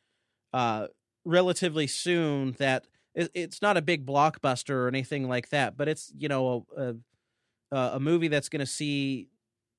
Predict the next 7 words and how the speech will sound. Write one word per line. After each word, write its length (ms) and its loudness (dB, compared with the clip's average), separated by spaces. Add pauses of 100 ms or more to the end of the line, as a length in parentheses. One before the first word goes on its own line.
(160)
you 120 -2
know, 120 0
national 760 2
or, 200 -2
or 160 -2
international 640 -2
release, 500 -4